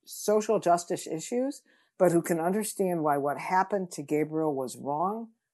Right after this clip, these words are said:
those are the folks who I listen to because I don't want, I don't agree with my son,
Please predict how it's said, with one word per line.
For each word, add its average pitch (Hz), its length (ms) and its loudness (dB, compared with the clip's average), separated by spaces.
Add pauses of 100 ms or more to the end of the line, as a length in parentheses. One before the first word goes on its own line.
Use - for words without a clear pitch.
(180)
those 202 260 4
are 233 80 4
the 190 100 0
folks 170 360 -2
who 170 100 -4
I 151 100 0
listen 190 440 -4
to 151 120 -4
because 143 520 -4 (360)
I 190 100 6
don't 240 220 8
want, 220 220 6 (260)
I 220 160 10
don't 294 140 8
agree 143 260 2
with 123 160 -6
my 123 140 -10
son, - 320 -10